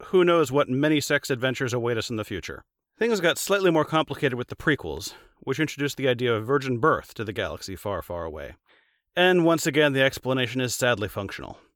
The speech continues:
If Luke inherited his great powers from Anakin, we have to wonder where Anakin inherited them from.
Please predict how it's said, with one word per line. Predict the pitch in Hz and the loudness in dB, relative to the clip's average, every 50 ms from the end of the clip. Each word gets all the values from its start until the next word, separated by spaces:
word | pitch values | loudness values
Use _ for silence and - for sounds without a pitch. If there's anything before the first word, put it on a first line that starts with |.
| _ _ - | _ _ -6
If | - 135 123 | -6 -6 -2
Luke | 143 175 180 180 - | 4 4 4 4 6
inherited | 165 147 147 165 160 160 160 151 147 | 2 2 4 4 4 4 4 2 2
his | 160 190 175 - | 2 2 0 2
great | - 151 151 - | 2 2 2 2
powers | - 151 143 139 139 131 - | 2 2 4 4 4 2 0
from | 135 143 | -2 0
Anakin, | 175 185 165 147 - 143 135 143 151 147 - | 2 2 2 2 2 0 0 0 -2 -4 -4
we | 151 131 120 | -4 -2 0
have | 120 110 - | 0 -2 -2
to | - 117 | -2 -4
wonder | 113 123 135 131 131 123 | -2 -2 -2 0 0 0
where | 123 120 107 | 0 0 -2
Anakin | 95 113 113 110 - 127 117 | -2 -2 -4 -4 -4 -4 -4
inherited | 110 107 117 110 104 107 104 107 | -2 -2 -2 -2 -2 -2 -2 -2
them | 139 147 131 | -2 -2 -2
from. | - - - 62 57 - - | -4 -6 -10 -12 -12 -16 -20